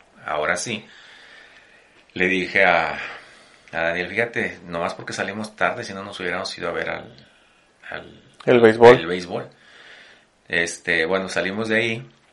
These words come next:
Speaker 1: lo co-, le, platicando esto ahí en casa de, de tu tía Lolis, que ahí es donde nos estuvimos quedando cuando
Speaker 2: Ujú.
Speaker 1: estuvimos allá.
Speaker 2: Sí.
Speaker 1: Ella nos dijo, "Pues vamos al Foro Sol, no está muy lejos de aquí". Le digo, "Pero ya el partido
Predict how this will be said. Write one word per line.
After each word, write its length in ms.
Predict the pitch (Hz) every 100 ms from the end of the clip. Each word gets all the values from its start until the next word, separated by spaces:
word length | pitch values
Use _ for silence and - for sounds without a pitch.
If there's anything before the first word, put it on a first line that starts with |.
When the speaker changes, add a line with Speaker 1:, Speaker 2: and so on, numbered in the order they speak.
| _ _ _ _ _ -
Speaker 1:
lo 200 | 90 82
co-, 160 | 85 85
le, 280 | 90 82 85
platicando 880 | - - 87 87 - 95 95 101 101
esto 520 | 92 - 92 87 - -
ahí 300 | 80 78 85
en 140 | 87
casa 300 | 80 76 80
de, 220 | 80 76 - -
de 100 | - -
tu 120 | -
tía 180 | 85 85
Lolis, 360 | 87 85 82
que 100 | -
ahí 120 | 78 78
es 100 | 80
donde 520 | 78 73 71 - - 80
nos 440 | 73 73 - -
estuvimos 520 | - - 76 76 73
quedando 440 | - 80 82 80 -
cuando 280 | - - -
Speaker 2:
Ujú. 260 | 123 -
Speaker 1:
estuvimos 500 | 156 - 73 78 78
allá. 360 | 92 92 92 - - -
Speaker 2:
Sí. 240 | 120 135 - - -
Speaker 1:
Ella 540 | 82 80 85 80 78
nos 140 | 78 76
dijo, 280 | - -
"Pues 140 | - 80
vamos 240 | 98 120
al 80 | 107
Foro 200 | 113 113
Sol, 240 | 110 113 135
no 60 |
está 160 | 131 123
muy 160 | 123
lejos 300 | 113 110 117 92
de 60 |
aquí". 340 | - 101 123 - _ _ - - - _
Le 100 | - 85
digo, 100 | -
"Pero 180 | 85 82
ya 160 | 82
el 80 | 92
partido 640 | - - 92 90 - 78